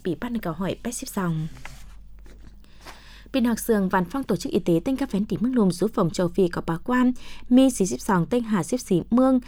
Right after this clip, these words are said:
Tò Giáo Bách Xíp Phân Hỏi, Bức Mương, Rú Phòng Châu Phi, chi báo cửa đầy mục điều, lò tiềm giả phong cảm bệnh cuồng bờn cào nỉ. Tai nạn,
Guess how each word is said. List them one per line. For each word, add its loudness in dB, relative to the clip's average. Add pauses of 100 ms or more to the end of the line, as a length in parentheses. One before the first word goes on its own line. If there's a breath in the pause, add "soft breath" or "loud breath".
(240 loud breath)
Tò 8
Giáo 2
Bách -2
Xíp -4
Phân -2
Hỏi, 2
Bức -2
Mương, 0
Rú -2
Phòng 2
Châu 0
Phi, 6 (320 loud breath)
chi 4
báo 6
cửa 2
đầy 0
mục 2
điều, 8 (240 loud breath)
lò 6
tiềm 2
giả 0
phong -2
cảm -2
bệnh 2
cuồng 2
bờn 2
cào -2
nỉ. 6 (540 loud breath)
Tai 8
nạn, 8